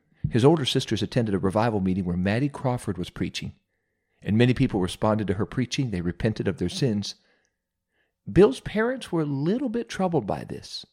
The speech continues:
His mom did not want her children to, quote, "be led away with the error of the devil," end quote. I don't know any parent who wants that.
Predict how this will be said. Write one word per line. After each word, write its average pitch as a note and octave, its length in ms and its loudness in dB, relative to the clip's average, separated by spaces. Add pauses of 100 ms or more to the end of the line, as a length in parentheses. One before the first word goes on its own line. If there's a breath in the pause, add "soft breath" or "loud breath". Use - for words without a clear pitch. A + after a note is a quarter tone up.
(720)
His A#2 260 0 (300 loud breath)
mom C#3 320 6
did A#2 160 0
not A#2 220 0
want C#3 160 2
her B2+ 100 0
children C3+ 460 -2
to, G#2 240 -2 (240)
quote, - 340 4 (160)
"be G2+ 220 6
led F#2+ 240 4
away B2+ 400 2
with G2+ 240 -4
the - 240 -8
error A#2 360 -2
of G#2 200 -2
the A2+ 100 -2
devil," G2 580 -2 (200)
end A2+ 220 2
quote. - 300 -6 (500)
I G2+ 60 -8
don't E2 140 -6
know G#2 180 2
any E3+ 140 2
parent - 360 -10
who F#2 80 -6
wants - 260 -10
that. - 420 -2